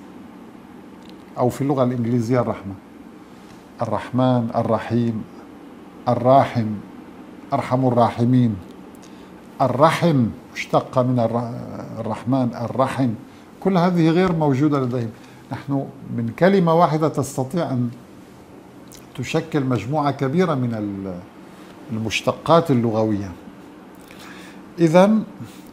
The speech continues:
هذا يدل على أن اللغة العربية أكثر تعقيدا من حيث الدلالات. لذلك القرآن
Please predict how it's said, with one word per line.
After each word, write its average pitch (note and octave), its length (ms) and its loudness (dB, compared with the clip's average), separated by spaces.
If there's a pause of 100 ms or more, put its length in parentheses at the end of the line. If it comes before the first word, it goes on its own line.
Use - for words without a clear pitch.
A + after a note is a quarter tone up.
(500)
هذا C#3+ 680 8
يدل C3+ 540 6
على C3 220 8
أن D3+ 600 4 (500)
اللغة D#3+ 460 6
العربية C#3+ 880 6 (800)
أكثر E3 580 4 (160)
تعقيدا E3 680 6
من C#3 260 4
حيث D#3+ 380 0
الدلالات. B2+ 840 6 (1300)
لذلك F3+ 580 6
القرآن F#3 960 4